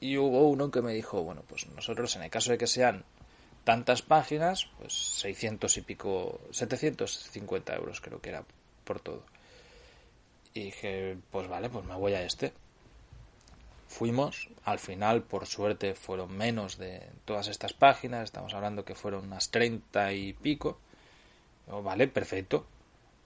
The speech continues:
Y, y costó mucho menos. Eh,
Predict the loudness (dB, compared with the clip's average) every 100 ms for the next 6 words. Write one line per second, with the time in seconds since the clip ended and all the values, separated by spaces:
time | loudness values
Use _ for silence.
0 | _ _ _ -8 -4 -4 -6 -10 -12 -12
1 | -10 -10 -6 -6 -4 -6 -6 -8 -12 -14
2 | -16 -18 -20 -20 -20 -20 -20 -20 -20 -20
3 | -20 -20 -20 -20 -20 -20 -20 -4 4 6
4 | 6 6 4 2